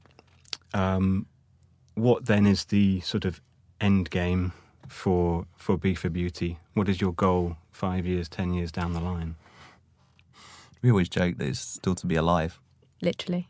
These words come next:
Speaker 2: And, and that's not trying to not answer your question. It is stay alive,
Speaker 3: Mm.
Speaker 2: and, and you, it's weird where things happen. And I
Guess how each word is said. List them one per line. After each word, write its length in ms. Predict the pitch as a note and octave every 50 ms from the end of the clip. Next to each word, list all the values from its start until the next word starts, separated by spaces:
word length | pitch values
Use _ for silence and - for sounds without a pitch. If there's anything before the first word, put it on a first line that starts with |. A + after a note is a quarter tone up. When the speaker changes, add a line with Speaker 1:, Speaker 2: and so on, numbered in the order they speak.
| - D2+
Speaker 2:
And, 540 | D#2 D2 D2+ - F#2 F#2 F2+ F2+ F2 D#2+ -
and 200 | - C2 D#2+ D#2
that's 200 | D#2 D2 - -
not 280 | G#2 G2+ E2+ C#2 - - _ _ _ _ _ _ _ _ - _ _ _ _ - - - _ - -
trying 360 | - - - G2 F2+ F2 F2
to 100 | - F#2
not 220 | F2 F#2 E2+ C2
answer 260 | F2 E2+ C#2+ - - D#2
your 60 | -
question. 420 | - - E2+ - - - E2 D2+
It 120 | D2+ - -
is 340 | D#2+ E2 D#2+ D2+ - - - - - - - - - - - - - - - _ _
stay 220 | - - - G2 F#2+
alive, 400 | E2+ D#2 D#2 E2 F2+ - - -
Speaker 3:
Mm. 120 | E3+ D#3
Speaker 2:
and, 380 | E2+ F2 F2 E2+ E2+ E2 - -
and 240 | F2 F2 E2+ E2 E2
you, 220 | E2 E2+ E2+ - -
it's 240 | F2 F2 - - -
weird 260 | G2 F#2+ F2+ F2 E2
where 140 | F2 E2+ D#2+
things 300 | - - E2 E2 D#2+ -
happen. 360 | - F2 - - - D#2+ C#2+ C2+ C2+
And 80 | C#2 C#2+
I 100 | C#2+